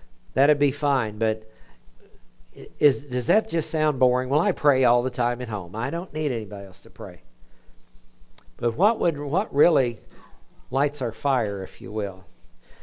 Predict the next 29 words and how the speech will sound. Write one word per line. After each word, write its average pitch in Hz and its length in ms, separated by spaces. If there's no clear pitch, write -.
We 127 120
find 170 400
more 165 220
delight 156 440
in 143 120
being 147 240
wanted 151 320
by 139 120
certain 151 360
people 147 360
than 123 200
being 131 260
accepted 135 600
by 123 160
God. 104 420
We 139 160
develop 139 340
a, 127 180
the 117 300
psychologists 143 800
call 131 220
it 110 100
a - 20
codependency. 117 1000
We 143 200
want 151 340
somebody 143 540
else's 127 400
approval 104 720